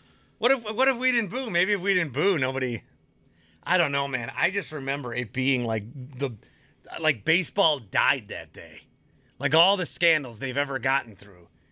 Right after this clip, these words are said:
To have a tie in the All-Star game was such a, yeah,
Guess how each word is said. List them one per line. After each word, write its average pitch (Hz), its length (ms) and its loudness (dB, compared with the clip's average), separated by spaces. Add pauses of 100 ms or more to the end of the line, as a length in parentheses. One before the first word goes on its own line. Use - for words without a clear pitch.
(300)
To 135 100 -4
have 165 160 4
a 156 60 -4
tie 156 260 2
in 151 120 0
the 127 100 -2
All-Star 127 340 -6
game 104 260 -8
was 107 140 -6
such - 460 -2
a, 104 240 -2 (1000)
yeah, 208 300 -2